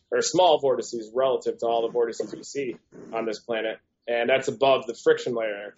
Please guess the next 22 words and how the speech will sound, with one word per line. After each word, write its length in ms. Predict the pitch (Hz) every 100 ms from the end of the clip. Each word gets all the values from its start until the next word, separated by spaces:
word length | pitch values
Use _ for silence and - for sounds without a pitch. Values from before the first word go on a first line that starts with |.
| -
'cause 120 | 117
where 140 | 123
friction 400 | 117 190 190 156
starts 300 | 131 147 131
to 40 | 139
interact 360 | 135 131 131
with 80 | 120
the 60 | 120
tornado, 380 | 120 117 147 127
that's 240 | 113 120 -
when 80 |
you 80 | 120
get 220 | 117 113
vortex 400 | - 131 127 117
breakdown 500 | - 135 127 131 123
and 80 | 120
you 80 | 113
get 140 | 120
those 260 | - 107 -
suction 320 | 156 143 131
vortices 480 | 117 113 107 - 107
that 300 | 113 110 -